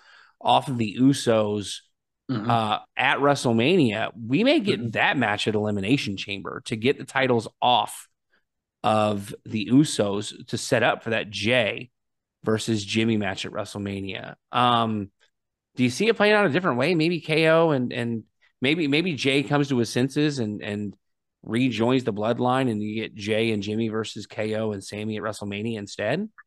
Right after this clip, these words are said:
Speaker 2: Well, I def-, I definitely, that definitely did cross my mind as well. I could see that happening, and I'd be, I'd be down for that.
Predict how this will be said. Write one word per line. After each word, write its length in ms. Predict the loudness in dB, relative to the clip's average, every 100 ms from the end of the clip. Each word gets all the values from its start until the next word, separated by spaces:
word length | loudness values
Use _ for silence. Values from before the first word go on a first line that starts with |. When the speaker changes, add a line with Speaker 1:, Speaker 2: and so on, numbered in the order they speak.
| _ _ _ _
Speaker 2:
Well, 120 | -4 -2
I 60 |
def-, 260 | 0 0 0
I 140 | -2
definitely, 480 | 0 -2 -2 -6 -4
that 200 | -6 -6 _ _ _
definitely 300 | -6 -4 -4
did 140 | -8 -8
cross 280 | -6 -4
my 100 | -6
mind 280 | -6 -6 -6
as 140 | -6 -6
well. 180 | -6 -6
I 80 |
could 140 | -6 -2
see 140 | -2
that 160 | -2 -4
happening, 400 | -6 -6 -10 -14 _
and 160 | -8 -2
I'd 140 | -2
be, 220 | 0 -2 0
I'd 120 | -2
be 120 | -4
down 200 | -4 -6
for 120 | -6
that. 180 | -10 -10